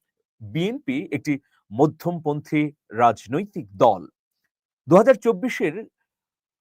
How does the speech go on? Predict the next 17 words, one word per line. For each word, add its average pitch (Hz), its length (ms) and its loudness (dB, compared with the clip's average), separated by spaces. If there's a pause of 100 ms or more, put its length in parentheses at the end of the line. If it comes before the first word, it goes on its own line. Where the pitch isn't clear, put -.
(200)
পাঁচই 190 320 10
আগস্টের 220 360 4
গণ 196 160 6
অভ্যুত্থানের 202 800 -2
পরে 139 540 0
বিএনপি 156 520 -6
কি 190 240 -8 (200)
সেই 156 420 -2
ভারসাম্য 123 480 -2
রক্ষা 139 300 -2
করতে 233 240 -2
পেরেছে? 208 380 2 (320)
এ 127 120 -4
নিয়ে 143 160 -2
কিন্তু 156 400 -4 (480)
নানা 165 360 8
জনে 196 380 -2